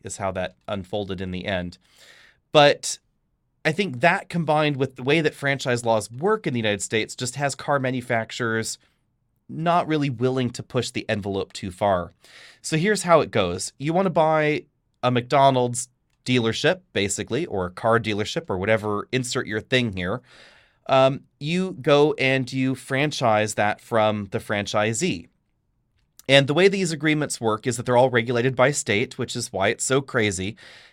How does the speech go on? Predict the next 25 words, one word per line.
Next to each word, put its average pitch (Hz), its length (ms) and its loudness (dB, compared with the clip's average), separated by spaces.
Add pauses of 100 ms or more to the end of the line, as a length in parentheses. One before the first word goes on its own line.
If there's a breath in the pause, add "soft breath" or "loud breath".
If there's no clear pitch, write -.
(120 loud breath)
Every 143 320 2
state 147 300 0
has 143 160 -2
their - 160 0
own 131 220 2
rules 127 500 2
around 117 260 0
franchises 113 1000 -2
and 95 160 -4 (260 loud breath)
franchise 127 500 0
offering 120 460 4
circulars 117 800 0
and 98 100 -6
how 110 160 -2
long 110 320 4
the 120 80 0
waiting 113 340 -2
periods 113 460 -2
are 107 220 2
and 104 80 -4
all 117 260 2
that 107 180 2
kind 107 200 -4
of 101 80 -10
drama. 101 420 0